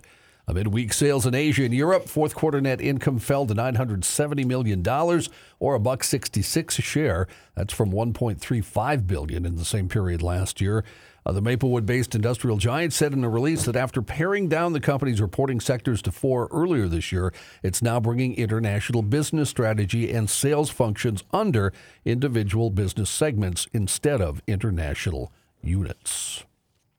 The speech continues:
Hennepin County Medical Examiner releasing new information in the death of Saint Paul rapper and R and B artist Lexi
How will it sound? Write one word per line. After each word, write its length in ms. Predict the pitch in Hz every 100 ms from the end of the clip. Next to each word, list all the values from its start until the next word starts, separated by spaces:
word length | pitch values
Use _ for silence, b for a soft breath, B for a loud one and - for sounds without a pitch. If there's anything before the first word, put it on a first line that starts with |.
| - B B B B
Hennepin 260 | 170 135 113
County 240 | 165 151
Medical 340 | 156 170 160
Examiner 480 | 151 113 135 127 113
releasing 400 | 113 123 135 131
new 120 | 127
information 540 | 139 113 120 123 117 131
in 140 | 117
the 80 | 110
death 260 | 104 117 -
of 80 | 92
Saint 240 | 139 113
Paul 240 | - 123 104
rapper 380 | 117 127 151
and 80 | 131
R 140 | 104 120
and 120 | 101
B 140 | 120
artist 400 | 85 120 110 - -
Lexi 560 | 120 120 - 127 110